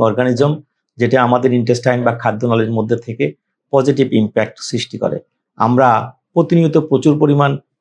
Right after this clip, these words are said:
অ্যান্টাসিড জাতীয় ওষুধ, omeprazole এবং এই গ্রুপের ওষুধ, স্মোকিং, অ্যালকোহল, বিভিন্ন ফাস্ট ফুড, যে-, যার ভিতরে অনেক কেমিক্যালস থাকে, মেটফর্মিন ইত্যাদি খেয়ে প্রোবায়োটিক্স নষ্ট করে ফেলছি।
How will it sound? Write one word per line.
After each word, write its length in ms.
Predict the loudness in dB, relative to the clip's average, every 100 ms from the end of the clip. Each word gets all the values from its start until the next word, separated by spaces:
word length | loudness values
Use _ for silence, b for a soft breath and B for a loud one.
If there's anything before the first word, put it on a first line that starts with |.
| _ _ _ -2
অ্যান্টাসিড 440 | 0 0 0 2
জাতীয় 300 | 2 4 4
ওষুধ, 300 | 4 2 0 -2 -4
omeprazole 600 | 0 0 2 2 4 2 0
এবং 180 | 0 0 0
এই 60 |
গ্রুপের 320 | 0 0 2 2
ওষুধ, 260 | 2 -2 -4
স্মোকিং, 440 | -6 -4 -2 0 -2 -6 _ _ _ -2
অ্যালকোহল, 520 | 0 2 2 2 2 0 _ _ _ _ -2
বিভিন্ন 300 | 0 2 2
ফাস্ট 360 | 0 -2 -4 -4 0
ফুড, 180 | 0 2
যে-, 280 | -2 -2 0
যার 180 | 0 0
ভিতরে 220 | 0 0
অনেক 160 | 0 0
কেমিক্যালস 420 | -2 0 -2 -2
থাকে, 220 | -6 -2 0
মেটফর্মিন 540 | 0 -2 -2 0 -2
ইত্যাদি 340 | -2 -4 -4
খেয়ে 300 | -4 -2 0 0 -6 _ _ _
প্রোবায়োটিক্স 600 | 0 2 0 0 -4 -4 -16 _ _ _ -4
নষ্ট 300 | -4 -2 0
করে 180 | 0
ফেলছি। 360 | 0 -2 -4